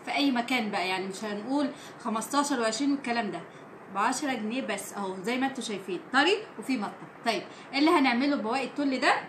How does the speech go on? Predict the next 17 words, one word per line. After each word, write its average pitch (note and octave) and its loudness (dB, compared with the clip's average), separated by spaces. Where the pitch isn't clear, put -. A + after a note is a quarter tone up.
هنعمل C4 2
الطرحه E4+ 6
اللي C#4 6
انتوا D#4 4
شايفينها E4 4
دي E4+ 6
اللي F4 6
بتتباع D4+ 8
غاليه، F4+ 8
وهي C#4 8
عباره B3+ 10
عن A#3+ 6
نفس F4+ 2
التله E4 6
بعشرة C4+ 6
جنيه D4+ 6
اهو، D4+ 8